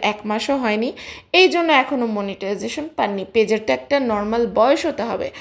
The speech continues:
তারপর না আপনি মনিটাইজেশন পাবেন। এখন এটাও বলা যাচ্ছে না, কারণ আমার একজন স্টুডেন্ট পেজের বয়স দেড় মাস, সে মনিটাইজেশন পেয়েছে। দুই মাস তার পেজে লাইভ করার এখনও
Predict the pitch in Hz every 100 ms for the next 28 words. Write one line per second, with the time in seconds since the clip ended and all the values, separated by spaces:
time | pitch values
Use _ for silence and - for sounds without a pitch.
0 | - - - 240 262 302 339 359 330 311
1 | 302 277 262 262 226 262 302 254 - 294
2 | 247 - 240 - - _ 254 277 302 285
3 | 320 339 320 311 285 269 277 330 349 339
4 | 262 240 233 226 233 220 247 254 262 254
5 | 247 285 320 - 220 208 214 214 254 214
6 | 214 214 214 254 - - - - - 302
7 | 247 220 214 233 220 240 - 240 95 -
8 | - - - - - - 220 330 381 370
9 | 302 269 - 269 277 302 285 285 330 269
10 | 220 254 339 - - 349 349 - - 262
11 | - 381 392 311 494